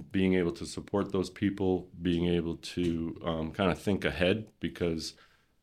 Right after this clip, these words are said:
like I said, I, I was able to do those, those positions. So I kinda know what they're looking for and, and, and what they need to be successful in their positions. So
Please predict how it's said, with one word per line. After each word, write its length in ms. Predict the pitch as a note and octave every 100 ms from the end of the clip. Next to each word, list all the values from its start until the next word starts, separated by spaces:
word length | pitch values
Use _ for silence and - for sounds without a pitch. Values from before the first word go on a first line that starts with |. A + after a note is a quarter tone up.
| _
like 140 | - E2+
I 60 |
said, 260 | D2+ F2+ E2
I, 260 | - D2+ D#2
I 80 | D#2+
was 160 | D#2+ D#2+
able 180 | D#2+
to 120 | - D#2+
do 200 | F2 F2+
those, 380 | F2 E2+ E2 -
those 220 | F#2 F2 -
positions. 580 | F2 F#2 F#2 G#2+ G2+
So 220 | - E2+ D2+
I 160 | D#2
kinda 320 | - E2 D#2
know 220 | D2+ E2 D#2+
what 200 | E2 -
they're 160 | D#2+
looking 320 | D#2 F2 F2+
for 380 | E2 F#2 F2+ E2+
and, 280 | - D2+ D#2
and, 180 | D2+ D2+ D2
and 180 | D#2 E2
what 140 | D#2+
they 100 | D#2+
need 340 | D#2+ F2 F2 -
to 120 | D#2+
be 320 | D2+ D#2+ D#2
successful 720 | - - - E2 - E2+ D#2
in 80 | D2+
their 120 | D#2
positions. 600 | - D2+ D#2 - - - _ _ _ _ _ _
So 440 | - E2+ E2 D#2+